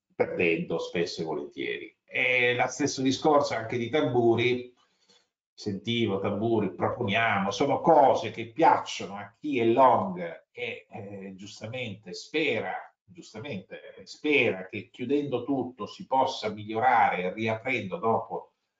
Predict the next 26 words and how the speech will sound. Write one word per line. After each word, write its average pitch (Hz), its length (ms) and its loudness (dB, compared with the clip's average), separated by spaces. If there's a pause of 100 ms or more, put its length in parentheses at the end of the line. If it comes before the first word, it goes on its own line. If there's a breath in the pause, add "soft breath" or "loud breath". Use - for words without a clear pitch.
avere 104 500 2
maggiore 107 720 2
consapevolezza 117 1500 0 (920)
delle 120 320 0
cose 127 320 6
come 113 160 0
stanno - 880 6 (160)
e 214 240 2
quindi 139 640 -2
magari 123 360 4
un 117 260 0
recupero 107 1000 0
senza 127 440 -4
la 113 80 -10
sofferenza. - 840 -4
La 208 200 0
cosa 185 320 2
non 165 100 -2
è 156 80 -2
vero. 156 440 -2 (480)
La 117 160 2
cosa 127 300 4
non 120 100 -2
è 185 120 -2
vera 269 300 4
perché - 600 -4